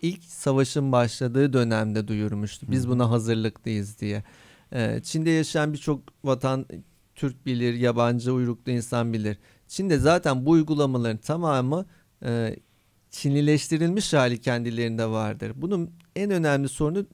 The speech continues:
Speaker 1: Çin dışında.
Speaker 2: Yerli ve milli
Speaker 1: Evet.
Speaker 2: versiyonların şu an Çin'de insanlar ko-, örnek vermek gerekirse dinleyicilerimize,
Speaker 1: Evet.
Speaker 2: YouTube'un Çin'deki karşılığı Youku
Speaker 1: Evet.
Speaker 2: olarak kendi ve içeriğin tamamını orada da bulabiliyorsunuz.
Speaker 1: Evet.
Speaker 2: E, yine, e,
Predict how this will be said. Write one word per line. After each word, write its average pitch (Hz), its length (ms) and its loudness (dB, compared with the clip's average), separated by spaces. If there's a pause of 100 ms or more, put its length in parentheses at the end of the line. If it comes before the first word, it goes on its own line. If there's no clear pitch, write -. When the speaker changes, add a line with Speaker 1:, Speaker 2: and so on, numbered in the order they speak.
(280)
Speaker 1:
Çin 190 240 0
dışında. 113 520 -2 (220)
Speaker 2:
Yerli 120 400 2
ve 147 60 0
milli 156 360 -2
Speaker 1:
Evet. 147 80 -2
Speaker 2:
versiyonların 120 480 2
şu 135 180 -8
an 113 60 -6
Çin'de 131 260 -6
insanlar 120 360 -6
ko-, - 120 -8
örnek 165 360 0
vermek 120 300 -4
gerekirse 104 520 -6
dinleyicilerimize, 98 760 -2
Speaker 1:
Evet. 165 220 -4
Speaker 2:
YouTube'un 156 500 -4
Çin'deki 151 720 -6 (160)
karşılığı 123 460 -4
Youku 156 480 -2
Speaker 1:
Evet. 127 120 2
Speaker 2:
olarak 165 220 -2
kendi 139 280 -4
ve 165 80 -2
içeriğin 165 380 -2
tamamını 185 480 0
orada 147 240 -2
da 139 100 -4
bulabiliyorsunuz. 107 540 -2
Speaker 1:
Evet. - 180 -8 (640)
Speaker 2:
E, 123 120 -6
yine, 147 640 -4
e, 113 260 -6